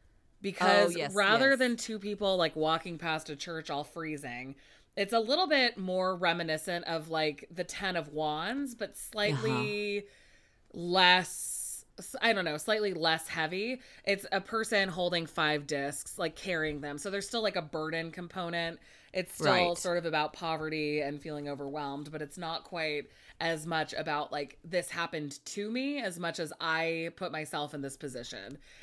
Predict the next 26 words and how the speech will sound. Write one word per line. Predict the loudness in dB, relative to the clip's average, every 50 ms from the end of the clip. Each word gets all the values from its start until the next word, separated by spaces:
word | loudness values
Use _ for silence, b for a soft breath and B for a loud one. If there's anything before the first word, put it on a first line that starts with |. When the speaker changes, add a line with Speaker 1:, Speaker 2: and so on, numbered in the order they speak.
| B
Speaker 1:
And | B 4 4 6 6
I | 6
Speaker 2:
Oh, | 4 4
Speaker 1:
like | 4 4 4 4
Speaker 2:
yeah. | 4 4 4
Speaker 1:
that | 4 2
distinction | 0 -8 -6 -6 -6 -6 -6 -6 -6 -6 -6
because | -6 -6 -8 -6 -6
I | -4 -4
like | -2 -2 -2 -2 -2 -4 -4
the | -6 -4
idea | -2 -4 -4 -4 -4 -4 -4 -4 -4 -4
that | -4 -4 -4 -4 -4 -6 -8 b b b b b b b b _ -8 -4
if | -4 -4 -2 -4
you're | -8 -8
feeling | -4 -2 0 2 2 2 0 0
a | -2
Five | -2 0 2 4 4 2 2
of | -2 -8
Pentacles | -6 -8 -6 -6 -6 -8 -6 -4 -2 0 0 0 0 -2 -4 -6 -10 -10 -12 -14 -18 -20 -20 -12 -6
emotion, | -4 -2 0 0 0 0 0 -2 -4 -6 -6 -6 -8 -6 -6
it's | -6 -6 -4
something | -4 -4 -4 -2 -4 -4 -4
that | -4 -4
you | -4 -4 -4 -6
can, | -6 -6 -6 -6 -6 -4 -6 -6 -8 -8 -10